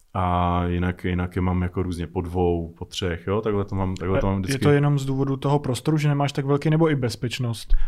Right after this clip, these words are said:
Speaker 1: Ale je to, je to, je to úplně všechno. Je to bezpečnost, prostor a je tam i čistě, eh, technický důvod, že ty auta pořád potřebují nějakou renovaci, údržbu, péči a,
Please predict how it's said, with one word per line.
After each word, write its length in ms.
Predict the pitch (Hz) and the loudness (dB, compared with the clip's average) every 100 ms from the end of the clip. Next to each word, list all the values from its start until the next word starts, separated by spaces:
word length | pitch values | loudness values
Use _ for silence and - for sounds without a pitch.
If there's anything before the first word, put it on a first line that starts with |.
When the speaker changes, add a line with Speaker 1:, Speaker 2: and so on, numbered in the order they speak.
| - | 4
Speaker 1:
Ale 240 | 104 104 | 4 4
je 80 | 101 | 2
to, 240 | 101 90 | 0 0
je 60 | 95 | 0
to, 200 | 104 101 | 0 0
je 60 | 107 | 0
to 100 | - | -2
úplně 280 | 101 107 104 | 0 2 2
všechno. 400 | 104 - 82 82 | 0 -4 -6 -6
Je 60 | 87 | -4
to 80 | |
bezpečnost, 540 | 92 92 - 110 110 107 | -2 -2 0 0 -2 -2
prostor 460 | 101 92 - 104 101 | -2 -2 0 0 2
a 180 | 101 | 2
je 160 | 98 95 | 2 2
tam 240 | 92 98 98 | 2 0 2
i 360 | 101 95 95 95 90 | 2 4 2 0 -6
čistě, 360 | - - 98 | -10 -8 -6
eh, 120 | 92 87 67 80 71 | -4 -4 -6 -8 -8
technický 460 | - 92 90 - 92 | -10 -6 -6 -4 -2
důvod, 260 | 90 87 87 | -2 -2 -2
že 260 | 95 92 - - - | -2 -2 -6 -16 -4
ty 80 | 98 | 0
auta 180 | 90 95 | 0 0
pořád 440 | - 98 92 90 | 0 0 2 0
potřebují 580 | 90 - 87 92 90 87 | -4 -8 -8 -4 -2 -2
nějakou 360 | 90 87 92 | -2 -2 -2
renovaci, 440 | 90 92 95 95 90 | 0 0 0 -2 -4
údržbu, 420 | 92 90 90 90 | -4 -4 -4 -4
péči 680 | 92 90 90 - 92 90 92 - - - - _ - | -4 -4 -4 -4 -2 -2 -6 -14 -20 -20 -20 _ -2
a, 420 | 92 87 87 | 0 2 0